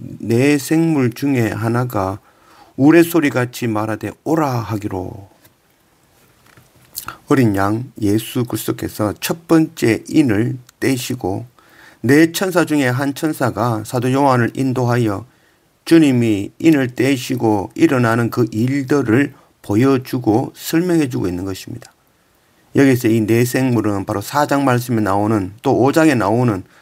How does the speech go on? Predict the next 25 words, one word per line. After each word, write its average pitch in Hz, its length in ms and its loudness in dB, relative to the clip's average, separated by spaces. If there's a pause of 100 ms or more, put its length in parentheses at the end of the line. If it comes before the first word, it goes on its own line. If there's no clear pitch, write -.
(100)
그 113 240 -6
그룹, 127 440 2 (280)
하나님을 113 500 -2
찬양하는 135 720 -2
천사라고 113 640 0
할 104 120 -6
수 107 100 -12
있겠죠. 120 640 -12 (1700)
이 170 120 6
절, 165 220 4
"이에 185 200 4
내가 151 280 2
보니 147 340 0
흰 151 240 -2
말이 151 280 0
있는데 113 360 -2
그 127 300 -4
탄 131 260 -4
자가 120 260 -2
활을 127 260 -2
가졌고 113 600 -6
면류관을 110 600 0
받고 107 320 -4
나아가서 104 480 -4
이기고 139 520 0